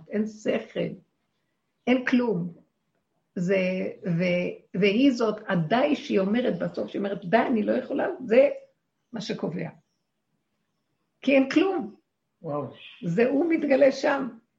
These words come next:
Speaker 1: זאת אומרת, הוא תמיד נמצא, אבל ההוויה נמצאת, אין לה כלים, אין לה איך לסדר צורה. הכלי נותן לה צורה, ואז היא מתגלה.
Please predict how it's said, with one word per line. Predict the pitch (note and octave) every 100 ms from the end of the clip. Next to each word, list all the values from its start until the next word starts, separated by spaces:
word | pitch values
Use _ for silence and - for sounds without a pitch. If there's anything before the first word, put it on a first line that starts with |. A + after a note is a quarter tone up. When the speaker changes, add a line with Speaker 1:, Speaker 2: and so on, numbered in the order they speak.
| _ _ _ _ _
Speaker 1:
זאת | A3+ F#3
אומרת, | A#3+ B3+
הוא | B3+ -
תמיד | A#3+ G4 A#4 A4
נמצא, | - G4+ A#4 -
אבל | G#3+ B3+ B3+ B3+
ההוויה | G#3+ F#3+ A#3 D#4+ F4+
נמצאת, | B3+ D#4 D#4+
אין | - B3
לה | C4+
כלים, | - A3+ A#3 G#3 A3
אין | A3+
לה | C4 -
איך | B3 -
לסדר | A3 - G3 G3+
צורה. | - - F3 E3+ _ _ _ _ _ _ _ _ _ _ _ _ _ _ - - - _ _ _
הכלי | G#3 - C4+
נותן | D4 - A3+
לה | A3+ A3+
צורה, | A3+ A3 A3
ואז | G#3+ F#3+
היא |
מתגלה. | F#3+ F#3+ - _ _ F3 F3+